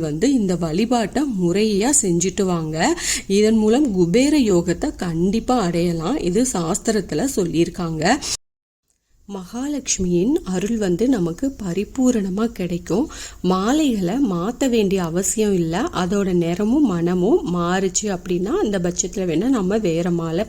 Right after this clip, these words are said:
மாத்திக்கலாம். இந்த பூஜையை வெள்ளிக்கிழமை செய்ய முடியாதவங்க பௌர்ணமியில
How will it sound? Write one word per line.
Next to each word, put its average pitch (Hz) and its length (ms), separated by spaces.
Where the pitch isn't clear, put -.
மாத்திக்கலாம். 175 680
இந்த 214 140
பூஜையை 247 500
வெள்ளிக்கிழமை 208 680
செய்ய 202 260
முடியாதவங்க 175 800
பௌர்ணமியில 240 760